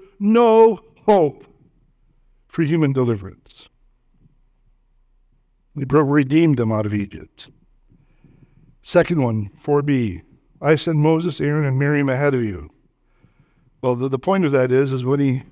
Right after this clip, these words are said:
brought them out of the land of Egypt, Exodus, and as he's taking them toward the Red Sea, where he will do this great miracle, he didn't just leave them on their own. He gave them capable leaders who brought them through the parched and barren wilderness to the brink of the promised land. That whole way,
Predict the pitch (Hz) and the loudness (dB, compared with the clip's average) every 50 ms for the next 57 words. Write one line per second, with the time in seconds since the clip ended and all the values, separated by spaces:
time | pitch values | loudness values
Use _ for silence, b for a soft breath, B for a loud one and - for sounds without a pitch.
0 | _ _ 147 147 160 160 - 127 127 139 147 156 143 143 143 143 143 143 139 127 | _ _ 0 2 2 2 0 -2 -2 0 0 0 0 -2 -2 0 -2 -2 -2 -2
1 | 123 123 123 117 127 127 123 - - 156 160 135 - - 127 120 127 127 123 - | -2 -4 -2 -2 -2 -2 -2 -2 -4 -4 -4 -4 -4 -6 -4 -2 -2 -2 -2 -2
2 | - 113 120 120 117 - _ _ _ _ _ _ _ _ _ _ _ _ _ _ | -4 -4 -6 -6 -8 -12 _ _ _ _ _ _ _ _ _ _ _ _ _ _
3 | _ _ _ _ - 143 135 135 127 131 127 123 - - 160 156 - - 143 139 | _ _ _ _ -6 -2 -2 0 0 -2 -4 -4 -2 0 0 0 0 -2 -2 -2
4 | 139 135 131 127 - - _ _ _ _ - - 156 151 156 165 147 135 131 131 | -2 -2 -4 -4 -6 -10 _ _ _ _ -6 -2 2 4 4 4 2 0 0 0
5 | 131 127 120 - - - 143 127 120 123 131 131 127 135 127 123 123 123 120 - | 0 0 -2 -4 -6 -4 -2 -2 -2 -2 -2 -2 -4 -2 -2 -2 -2 -4 -6 -8
6 | _ _ _ _ _ _ _ _ - 147 143 135 135 - - 131 131 135 123 131 | _ _ _ _ _ _ _ _ -4 -4 -2 -2 -4 -4 -2 -2 -2 -2 -2 -2
7 | 160 180 185 196 180 - - 117 113 123 123 - _ _ _ _ _ _ _ _ | -2 -2 -2 -4 -6 -4 -2 0 0 0 -2 -6 _ _ _ _ _ _ _ _
8 | _ _ _ _ _ _ _ - 147 151 190 185 175 156 160 147 165 170 175 151 | _ _ _ _ _ _ _ -4 2 4 4 4 4 0 -2 0 0 0 0 0
9 | 139 139 143 143 135 135 139 147 147 147 165 147 151 170 165 156 156 160 156 156 | 0 0 0 -2 -2 -2 -2 -2 -2 -2 -2 0 0 0 0 0 0 -2 -2 -4
10 | - - - 175 196 185 185 202 180 185 196 190 180 165 170 156 139 131 135 147 | -6 -2 0 0 0 0 -2 -2 0 2 2 2 2 0 0 0 0 0 -2 -4
11 | 143 - 160 135 135 160 160 175 180 156 - 185 165 147 127 - - - 147 151 | -6 -8 -10 -4 0 2 4 4 2 2 -2 -4 -4 -4 -6 -8 -10 -4 -2 0
12 | 165 165 180 147 139 117 - - 160 160 170 170 - - - 147 143 135 151 156 | 2 2 2 0 -2 -4 -4 -4 -2 0 0 -2 -4 -6 -6 -4 -4 -2 -2 -2
13 | 151 143 131 131 147 151 156 139 127 123 127 127 - 135 127 131 113 151 143 143 | -2 -2 -2 0 0 0 0 0 -4 -4 -6 -8 -10 -10 -10 -6 -4 -4 -4 -4
14 | 147 147 131 123 - 147 143 135 131 127 - - 131 117 117 104 131 139 139 190 | -6 -8 -12 -6 -2 -2 0 0 0 -4 -4 -6 -6 -6 -4 -6 -6 -4 -2 0
15 | 208 202 196 202 196 175 156 120 95 82 - | 0 2 4 4 4 4 2 2 0 -6 -12